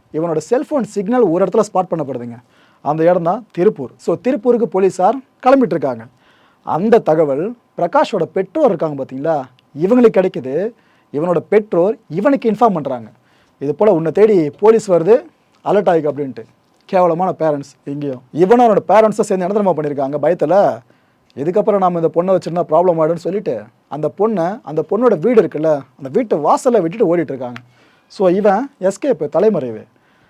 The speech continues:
இந்த மாணவி கிட்ட போலீஸார் விசாரணை பண்ணியிருக்காங்க. "ஏம்மா, என்னம்மா ஆச்சு, என்ன இத்தனை நாள் ஆளை காணோம், யார் அந்த பையன்னு?" சொல்லி எல்லாத்தையும் கேட்டிருக்காங்க. அப்ப அந்த பொண்ணு சில விஷயங்களை சொல்லியிருக்காங்க. அதான் இப்ப பகீர கிளப்பியிருக்கு.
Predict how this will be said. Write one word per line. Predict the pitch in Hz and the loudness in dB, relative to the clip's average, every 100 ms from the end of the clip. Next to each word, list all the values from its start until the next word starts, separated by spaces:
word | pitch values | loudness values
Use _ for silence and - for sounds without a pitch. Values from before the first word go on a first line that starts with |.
| _ _ - | _ _ -8
இந்த | 160 | -4
மாணவி | 147 165 165 202 196 | 0 2 4 4 2
கிட்ட | 208 | 2
போலீஸார் | 233 202 196 226 220 | 0 2 2 2 -2
விசாரணை | 170 214 160 | 2 0 0
பண்ணியிருக்காங்க. | 135 123 117 113 _ _ _ _ _ | -6 -8 -14 -16 _ _ _ _ _
"ஏம்மா, | 170 190 | -4 -2
என்னம்மா | 131 165 240 240 | -2 -2 0 2
ஆச்சு, | 175 160 190 233 | 0 -2 -6 -6
என்ன | 139 220 | -6 -2
இத்தனை | 196 175 208 | -2 -2 2
நாள் | 170 | 4
ஆளை | 208 | 4
காணோம், | 190 160 175 247 170 | 2 -4 -4 -8 -4
யார் | 151 240 | 0 2
அந்த | 202 160 | 0 -2
பையன்னு?" | 175 | -4
சொல்லி | 196 175 151 | -4 -4 -2
எல்லாத்தையும் | 180 180 151 | -2 -2 -4
கேட்டிருக்காங்க. | 127 123 117 117 _ _ _ _ | -6 -12 -16 -18 _ _ _ _
அப்ப | 139 139 | -10 -6
அந்த | 147 143 | -6 0
பொண்ணு | 226 330 | 2 2
சில | 233 165 | 0 -2
விஷயங்களை | 156 233 190 - | 0 -2 -2 -4
சொல்லியிருக்காங்க. | 147 139 117 107 110 _ _ | -8 -8 -10 -14 -20 _ _
அதான் | 131 156 190 | -4 0 0
இப்ப | 147 151 | 0 -4
பகீர | 196 175 | -2 -2
கிளப்பியிருக்கு. | 139 127 120 - | -4 -8 -16 -18